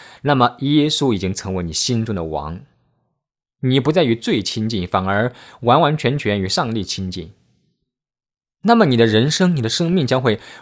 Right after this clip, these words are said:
完全不同。你不再有仇恨，你不再有嫉妒、骄傲、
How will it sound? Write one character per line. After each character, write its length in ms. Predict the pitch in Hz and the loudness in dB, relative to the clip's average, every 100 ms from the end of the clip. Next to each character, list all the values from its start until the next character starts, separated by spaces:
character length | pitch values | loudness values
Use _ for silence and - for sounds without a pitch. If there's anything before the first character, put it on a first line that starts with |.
| - 92 | -10 0
完 240 | 98 123 | 2 2
全 260 | 151 - 85 | -2 -4 -6
不 120 | 90 | -6
同。 280 | - 73 69 _ _ _ _ _ _ _ _ _ | -12 -16 -18 _ _ _ _ _ _ _ _ _
你 140 | 107 101 | -6 -4
不 100 | 113 | 0
再 460 | 123 95 85 82 | 0 0 -2 -6
有 140 | - 82 | -10 -10
仇 260 | - 92 | -6 -4
恨， 300 | 107 131 90 - _ _ _ _ _ _ _ - _ _ | -2 -2 -4 -10 _ _ _ _ _ _ _ -20 _ _
你 60 | 123 | -4
不 120 | 117 | -2
再 140 | 107 120 | 0 0
有 120 | 92 | 0
嫉 260 | - 95 | -4 -4
妒、 300 | 107 160 92 - _ _ | -2 -2 -4 -10 _ _
骄 200 | - 165 | -2 0
傲、 400 | 151 175 113 - | 2 -2 -4 -8